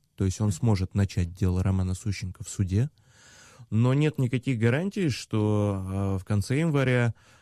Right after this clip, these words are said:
Speaker 1: а, или чуть позже, а, всё-таки его лишат статуса, потому что, а, у власти есть очевидный заказ на то, чтобы его устранить. Следующим буду я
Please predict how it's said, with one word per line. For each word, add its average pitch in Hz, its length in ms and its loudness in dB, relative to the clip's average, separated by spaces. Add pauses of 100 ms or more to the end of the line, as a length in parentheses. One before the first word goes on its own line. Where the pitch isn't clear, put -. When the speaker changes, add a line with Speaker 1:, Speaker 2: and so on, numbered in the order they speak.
(140)
Speaker 1:
а, 87 180 -8
или 92 240 0
чуть 90 240 -2
позже, 120 600 2
а, 90 440 -2
всё-таки 110 420 -2
его 95 160 4
лишат 92 340 -2
статуса, - 540 -6
потому 95 420 -6
что, 143 320 -6 (460)
а, 87 300 -6
у 90 80 -4
власти 98 420 0 (220)
есть 113 220 -4
очевидный 92 560 0
заказ 92 640 -4
на 101 420 -2
то, 110 100 -6
чтобы 90 360 -6
его 95 260 -2
устранить. 101 640 -2 (360)
Следующим 160 600 0
буду 113 200 2
я 127 220 2